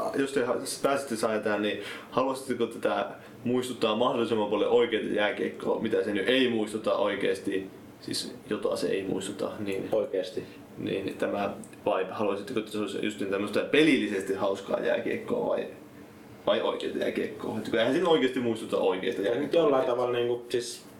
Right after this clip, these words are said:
Speaker 2: edes niinku ha-, haluaisit, että se muistuisi edes vähän niinku etäisesti niinku oikeita jääkiekkoa ainakin
Speaker 1: Mm.
Speaker 2: ite, niinku niitten
Speaker 1: Mut onhan se vähän tommonen vauhdikkaampi ja niinkö ajellaan koko illan
Speaker 2: On,
Speaker 1: saatana
Speaker 2: ja mut
Speaker 1: tyyliin
Speaker 2: jotkuhan
Speaker 1: ratkaisu.
Speaker 2: niinku nytkin valitti siellä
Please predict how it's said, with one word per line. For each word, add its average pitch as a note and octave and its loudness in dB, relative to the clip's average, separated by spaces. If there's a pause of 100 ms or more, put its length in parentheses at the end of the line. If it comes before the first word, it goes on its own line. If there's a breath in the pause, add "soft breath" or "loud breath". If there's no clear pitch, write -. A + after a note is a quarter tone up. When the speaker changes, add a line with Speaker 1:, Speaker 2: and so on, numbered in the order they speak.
Speaker 2:
edes A2+ 0
niinku A2 0 (880 loud breath)
ha-, A2+ -2
haluaisit, A#2 2
että - -10
se B2 -2
muistuisi A#2 2
edes A2 -4
vähän A2+ 4
niinku G#2+ 0 (180)
etäisesti G#2 0
niinku G2 0
oikeita - -2
jääkiekkoa - -2
ainakin A#2 -2
Speaker 1:
Mm. - 0
Speaker 2:
ite, - -2 (220)
niinku - -4
niitten - -4 (1200 loud breath)
Speaker 1:
Mut B2+ -4
onhan A#2 2
se C#3 0
vähän C#3+ 2
tommonen A2+ 0
vauhdikkaampi G2 0
ja G2 0
niinkö - 0 (500)
ajellaan G2+ 0
koko - 0
illan - 0
Speaker 2:
On, - -2
Speaker 1:
saatana G#2+ 0
Speaker 2:
ja - 2
mut A#2 2
Speaker 1:
tyyliin C3+ 0
Speaker 2:
jotkuhan D3 4
Speaker 1:
ratkaisu. B2+ 4
Speaker 2:
niinku B2+ 4
nytkin A#2+ 2
valitti G#2+ 2
siellä G#2+ 2